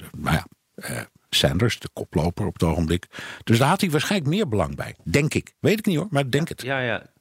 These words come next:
Speaker 2: Nee, dat zou heel goed kunnen. En, en, eh, er zit denk ik ook iets, eh, Trumpiaans in. Eh,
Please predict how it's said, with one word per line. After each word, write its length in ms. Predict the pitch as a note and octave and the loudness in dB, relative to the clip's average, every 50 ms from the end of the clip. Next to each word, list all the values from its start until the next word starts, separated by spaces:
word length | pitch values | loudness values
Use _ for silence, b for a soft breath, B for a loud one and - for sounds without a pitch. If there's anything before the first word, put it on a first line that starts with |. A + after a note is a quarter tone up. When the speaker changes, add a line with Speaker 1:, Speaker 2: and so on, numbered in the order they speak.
| - _ - _ | -20 _ -14 _
Speaker 2:
Nee, 200 | - G3+ A3 G#3 | 0 2 2 2
dat 160 | G3 F#3 F#3+ | 2 0 0
zou 140 | - G#3+ G3+ | -2 -2 -2
heel 140 | G#3 G3+ G3 | -2 -2 -4
goed 200 | - F3 - - | -4 -6 -8 -6
kunnen. 340 | - - E4 G3+ C3+ G#2 | -6 -6 -2 0 2 2
En, 140 | G2+ A#2+ C3+ - | 2 0 -2 -4
en, 160 | C#3+ D3+ D3 - | -4 -6 -4 -2
eh, 220 | - C#3 C#3 C#3 C3 | 0 0 0 0 -2
er 60 | C3+ | -4
zit 160 | B2 E3 D3+ | -6 -6 -4
denk 160 | - E3+ D#3 | -4 -4 -4
ik 120 | D#3+ D3 - | -4 -6 -4
ook 220 | - D#3+ D#3+ - | -4 -6 -4 -4
iets, 240 | D#3+ C#3 - - - | -6 -6 -4 -2 -2
eh, 80 | D3 B2+ - _ _ _ | -2 -2 -2 _ _ _
Trumpiaans 720 | - - E3+ E3 D3+ - D3+ C#3 D3+ E3+ F3+ F3 D#3 - - | -6 0 0 0 0 0 0 2 2 2 2 2 -2 -2 -4
in. 360 | F#2 G2+ A2+ A#2+ F3 B3 - B B B B | -2 -2 -2 -4 -4 -8 -12 B B B B
Eh, 300 | - C3 C3+ C3+ C3+ | -4 -2 -2 0 -2